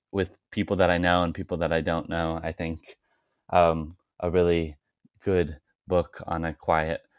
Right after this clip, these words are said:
afternoon. I think a really loud dance party on a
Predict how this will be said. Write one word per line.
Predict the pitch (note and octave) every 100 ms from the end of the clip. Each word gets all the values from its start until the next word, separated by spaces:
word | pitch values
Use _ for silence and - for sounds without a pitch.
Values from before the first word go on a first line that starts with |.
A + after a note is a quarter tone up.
| -
afternoon. | F2+ - F2+ E2+ E2+ F2
I | E2+
think | E2+ E2+ E2+
a | E2
really | E2 E2
loud | D#2 D#2+ D#2 D#2 C#2+ _ _ -
dance | E2 D#2+ -
party | F2+ E2 D#2+ D#2 - _ -
on | E2+ D#2+
a | D#2+ D#2